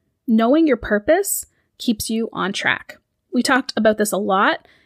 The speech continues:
in episode ninety-two with Carrie Ann Clota, and that was specifically in the context of knowing your purpose for an event, knowing why you want to bring people together, but it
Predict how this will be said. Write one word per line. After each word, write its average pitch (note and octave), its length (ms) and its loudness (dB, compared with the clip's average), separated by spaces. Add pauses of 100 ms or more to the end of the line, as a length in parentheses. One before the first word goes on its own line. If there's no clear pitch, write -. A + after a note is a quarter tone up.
in A3 140 2
episode G#3+ 320 -2
ninety-two G3+ 520 -2
with A3+ 140 -2
Carrie G3 260 0
Ann F#3 140 -4
Clota, G#3 420 0
and G#3+ 140 0
that - 100 -2
was - 120 -4
specifically B3+ 640 -2
in A3 80 0
the G#3+ 60 0
context G3+ 580 -4
of G3 320 -4
knowing C#4 300 2
your A#3+ 100 2
purpose G#3+ 340 -4
for A3 120 -8
an B3+ 100 -2
event, - 400 -2 (340)
knowing G#3 360 0
why C#4+ 200 2
you D4+ 120 4
want C#4+ 140 2
to C#4+ 60 -2
bring C#4+ 180 0
people - 240 -10
together, B3+ 340 0
but G#3+ 180 0
it A#3 160 -2